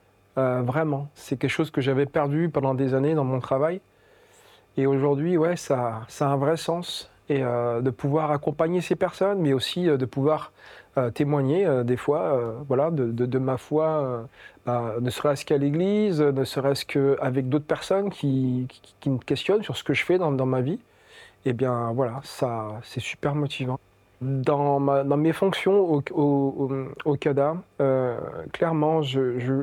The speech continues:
je suis convaincu que c'est Dieu qui a permis ça, vraiment. Parce que de moi-même, en fait, je serais pas venu. Et, euh, la vie a fait que des circonstances ont, ont peut, euh, accélérer les choses.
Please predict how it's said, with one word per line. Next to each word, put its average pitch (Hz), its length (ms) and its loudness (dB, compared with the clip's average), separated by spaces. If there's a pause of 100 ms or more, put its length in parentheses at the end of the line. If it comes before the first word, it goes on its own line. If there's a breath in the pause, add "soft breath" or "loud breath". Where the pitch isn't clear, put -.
(200)
je 120 140 -4
suis 139 180 -6
convaincu 156 500 0
que 143 80 -6
c'est - 160 0
Dieu 135 220 2
qui 147 160 -4
a 123 60 0
permis 127 340 -2
ça, 131 260 -10 (140)
vraiment. 139 400 -2 (260)
Parce - 200 -2
que - 120 -2
de 139 140 2
moi-même, 180 580 0
en 143 80 0
fait, - 460 -2
je 143 200 -2
serais 139 240 -2
pas 180 180 0
venu. 147 260 -2 (720 soft breath)
Et, 147 220 4
euh, 127 220 2
la 143 160 4
vie 160 220 2
a 160 80 4
fait 180 260 0
que - 100 -18
des 139 220 2
circonstances 160 640 0
ont, 135 560 0
ont 131 160 0
peut, 151 280 2
euh, 135 300 4
accélérer 165 540 2
les 147 120 2
choses. 170 360 0